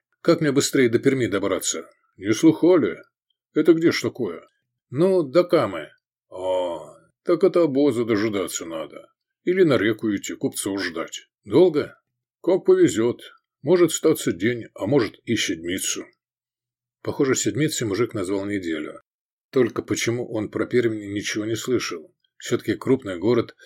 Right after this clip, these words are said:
столица края. И про купцов с обозами чего-то плетёт. Точно чокнутые. Но опять же, есть некоторая странность. В этой забегаловке при дороге нет электричества.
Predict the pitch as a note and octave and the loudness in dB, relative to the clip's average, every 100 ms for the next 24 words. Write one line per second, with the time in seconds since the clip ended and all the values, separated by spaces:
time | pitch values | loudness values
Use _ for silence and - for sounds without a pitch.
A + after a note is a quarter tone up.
0 | - - - G2 A#2 - - - G#2+ A#2+ | -20 -14 -4 0 0 0 -6 -4 0 0
1 | G#2 F2+ _ _ _ _ _ A#2+ B2 C3 | -2 -8 _ _ _ _ _ -4 -2 0
2 | C3+ - - B2+ - A2+ A2+ G2+ G#2+ - | 0 -2 0 0 0 0 2 0 -2 -2
3 | - G#2 G2 G2+ - A2 - A2 G#2 - | -2 -2 -2 -6 -2 -4 -2 -2 -2 -8
4 | - _ _ _ _ _ _ - B2 - | -20 _ _ _ _ _ _ -4 -2 -2
5 | F#2+ D#2 G2+ E2+ E2+ D#2 E2+ D2+ - _ | -6 -4 -4 -4 -10 -8 -8 -10 -14 _
6 | _ _ F#2+ A2+ B2+ D3+ G#2 G2+ F2 E2 | _ _ -4 -2 0 0 2 -2 -2 -4
7 | G#2+ C#3 - C3 C3+ - C3 B2+ - - | -2 0 -2 -4 -8 -6 -4 -4 -4 -2
8 | C3+ F2+ D#2+ - - - _ _ _ _ | -2 -2 -8 -10 -10 -12 _ _ _ _
9 | _ - A2 G#2+ G2 G2 F#2 F#2 A2 B2 | _ -6 -4 0 0 0 0 0 0 -2
10 | - B2+ A2 G2+ F#2 G#2+ A2+ G#2+ G2+ G#2+ | -4 -6 -2 -2 0 0 0 -2 -4 -4
11 | G2+ - E2+ D#2+ - - - E2 | -4 -6 -10 -6 -6 -6 -8 -14